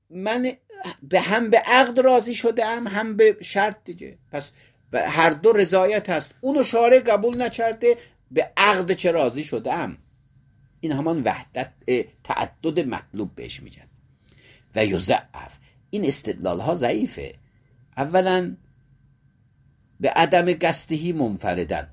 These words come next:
شما عقد و مستقل قصد نکردید که بگید رضایت به عقدم هست، رضایت به عقد مع شرطه، نه رضایت به عقد مستقلن.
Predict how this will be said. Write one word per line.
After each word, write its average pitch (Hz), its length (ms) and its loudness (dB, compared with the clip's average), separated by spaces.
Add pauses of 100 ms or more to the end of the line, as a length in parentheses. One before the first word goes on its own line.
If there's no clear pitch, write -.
(140)
شما 123 480 -6
عقد 165 460 0
و 175 60 -2 (180)
مستقل 110 500 -10 (100)
قصد 135 320 -8
نکردید 214 500 -6
که 139 140 -6
بگید 123 360 -2 (240)
رضایت 123 840 0
به - 220 -6
عقدم 101 540 0
هست، 80 420 -12 (480)
رضایت 156 680 4
به 170 160 0
عقد 214 480 4
مع 196 300 2
شرطه، 202 640 0
نه 175 160 -4
رضایت 190 560 4
به 143 120 0
عقد 120 400 2
مستقلن. 82 1040 -8